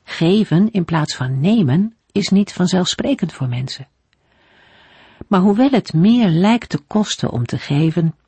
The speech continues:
is de opbrengst veel groter dan wanneer ieder zijn of haar eigen belang najaagt.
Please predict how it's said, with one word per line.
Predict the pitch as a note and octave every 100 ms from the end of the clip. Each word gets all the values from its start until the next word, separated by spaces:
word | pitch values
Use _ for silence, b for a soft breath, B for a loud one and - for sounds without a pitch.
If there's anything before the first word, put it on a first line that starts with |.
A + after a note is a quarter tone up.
| _
is | _ F#3
de | -
opbrengst | - F#3+ F3+ F3 -
veel | - F#3+ G#3
groter | - F#3 G#3+ F#3 C3+ - b b b b
dan | - E3
wanneer | E3 D#3+ D3+ - _
ieder | - F#3 E3+ E3+ _
zijn | - D#3 D#3 E3+ E3+
of | D#3
haar | - C#3
eigen | C#3+ E3+ E3+ D#3+
belang | D3+ D3 C#3
najaagt. | C#3 C3 C3 B2+ C3 - -